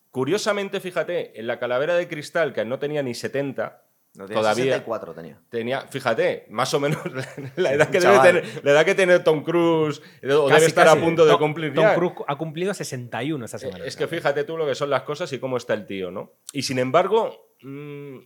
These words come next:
Speaker 1: curiosamente yo tuve la sensación de ver a un Harrison Ford más avejentado en la calavera de cristal, que ya sea lo tonto tiene quince años la película,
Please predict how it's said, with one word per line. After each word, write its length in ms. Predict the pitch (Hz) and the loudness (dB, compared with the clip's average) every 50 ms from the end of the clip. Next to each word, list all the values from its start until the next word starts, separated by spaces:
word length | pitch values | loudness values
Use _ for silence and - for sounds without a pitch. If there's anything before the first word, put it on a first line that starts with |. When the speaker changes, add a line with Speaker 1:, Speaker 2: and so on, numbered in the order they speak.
| _ _ _ | _ _ _
Speaker 1:
curiosamente 540 | - 127 135 147 180 - 214 208 208 208 202 | -10 -8 -8 -6 -6 -6 -6 -6 -4 -4 -4
yo 100 | 185 180 | -4 -4
tuve 160 | 180 180 185 180 | -4 -4 -2 -2
la 100 | 180 175 | -2 -4
sensación 480 | 165 160 156 - 156 139 147 156 151 147 | -4 -8 -8 -8 -10 -10 -10 -10 -8 -6
de 80 | 143 | -6
ver 160 | 143 147 147 | -4 -2 -2
a 80 | 143 135 | -2 -4
un 480 | 135 143 143 139 139 139 135 131 120 113 - - | -4 -8 -10 -14 -14 -14 -16 -16 -18 -14 -8 -6
Harrison 360 | 143 143 143 139 151 143 131 | -6 -6 -6 -8 -10 -8 -6
Ford 140 | 135 131 131 | -8 -6 -6
más 200 | 131 135 131 143 | -6 -6 -6 -6
avejentado 760 | 127 131 - - 123 123 120 113 127 123 117 107 - - _ _ _ _ _ _ _ _ _ - | -8 -8 -8 -10 -12 -12 -10 -6 -4 -4 -4 -6 -8 -16 _ _ _ _ _ _ _ _ _ -10
en 120 | 113 117 | -6 -4
la 140 | 117 113 117 | -4 -4 -4
calavera 320 | 120 117 117 117 127 139 | -4 -4 -4 -2 -2 -2
de 160 | 143 143 135 | -2 -2 -4
cristal, 540 | 135 131 127 120 - - 143 - - - _ _ _ _ _ _ | -8 -10 -14 -14 -10 -10 -10 -10 -10 -12 _ _ _ _ _ _
que 160 | - 113 113 | -6 -4 0
ya 120 | 120 151 151 | 0 0 0
sea 160 | - 175 165 | 0 0 0
lo 100 | 160 147 | 0 0
tonto 320 | 151 160 160 156 151 143 131 | 0 0 -2 -2 -2 -4 -2
tiene 240 | 143 143 143 147 | -2 -2 -4 -4
quince 340 | 135 143 143 135 - 135 127 | -4 -4 -6 -4 -4 -2 -2
años 300 | 127 127 135 151 175 180 | -2 -2 -2 -4 -6 -6
la 120 | 156 135 123 | -6 -6 -6
película, 600 | 131 127 135 135 135 156 160 175 - - _ | -6 -8 -10 -10 -8 -6 -6 -6 -6 -8 _